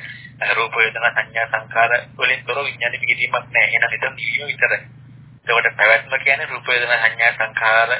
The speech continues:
වල පිහිටීමක්මයි විඥානය. ඒක තමයි පැවැත්ම.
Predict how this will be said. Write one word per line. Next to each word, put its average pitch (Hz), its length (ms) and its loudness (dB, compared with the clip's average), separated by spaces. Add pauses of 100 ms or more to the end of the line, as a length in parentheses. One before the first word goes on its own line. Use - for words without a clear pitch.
(340)
වල 123 240 -6
පිහිටීමක්මයි 107 840 -6
විඥානය. - 480 0
ඒක - 160 -4
තමයි - 260 4
පැවැත්ම. 110 460 2